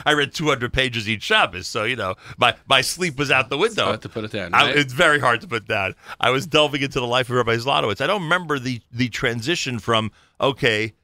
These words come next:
Speaker 1: the one-time effort of releasing Megillas Esther and then the decision of doing the other Megillas and really starting this whole machine rolling. Is there anything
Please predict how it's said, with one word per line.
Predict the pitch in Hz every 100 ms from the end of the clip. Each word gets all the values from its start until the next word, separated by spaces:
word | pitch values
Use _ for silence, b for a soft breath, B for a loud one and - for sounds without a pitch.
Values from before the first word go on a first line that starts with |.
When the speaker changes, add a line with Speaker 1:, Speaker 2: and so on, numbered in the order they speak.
| _
Speaker 1:
the | 127
one-time | 127 143 139 135 117 117
effort | 139 117 104
of | 95
releasing | 101 113 123 120 113
Megillas | 107 101 104 160
Esther | 165 - 123 -
and | 107 104
then | 135 131
the | 113
decision | 95 - 185 196 110 85 85 b b b b
of | 107 107 101
doing | 123 117
the | 113
other | 110
Megillas | 104 104 107 143 147 -
and | 107 107
really | 123 113
starting | - - 110 107 107
this | 95 -
whole | 107 104 98 _ _ _ -
machine | 104 - 113 107 98
rolling. | 95 110 107 90 87
Is | 135 143
there | 165
anything | 165 190 185 190 185 180